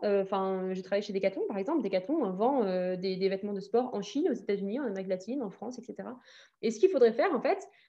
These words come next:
plutôt que de relocaliser absolument en France, ce serait produire en local pour local, donc avoir plein d'usines autour du monde et pro-, avoir une usine qui produit pour les Chinois en Chine,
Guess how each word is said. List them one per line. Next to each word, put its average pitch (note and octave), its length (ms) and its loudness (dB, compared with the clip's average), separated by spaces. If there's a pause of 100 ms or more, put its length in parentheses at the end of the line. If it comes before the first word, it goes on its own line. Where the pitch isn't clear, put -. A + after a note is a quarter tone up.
plutôt D#4 220 0
que B3+ 60 4
de A3+ 100 6
relocaliser D4 640 8
absolument B3 500 2
en G#3 80 -2
France, G4+ 400 -2 (140)
ce A#3 100 -4
serait D4+ 200 -2
produire A#3 340 2
en G3+ 80 0
local C4 320 2
pour G#3+ 120 -2
local, A#3+ 320 2
donc G#3 140 0
avoir F#3 240 -2
plein F4 160 0
d'usines A#3 480 0 (160)
autour A3 240 -4
du F3+ 80 -6
monde B3 340 0
et B3+ 200 4
pro-, G#3+ 260 -2
avoir G3 300 0
une C#4 100 6
usine C4 300 4
qui A3+ 80 -4
produit G3 300 -8
pour C#4 180 -2
les A#3+ 60 2
Chinois G#3 400 -4
en F3+ 80 -8
Chine, D#4+ 200 0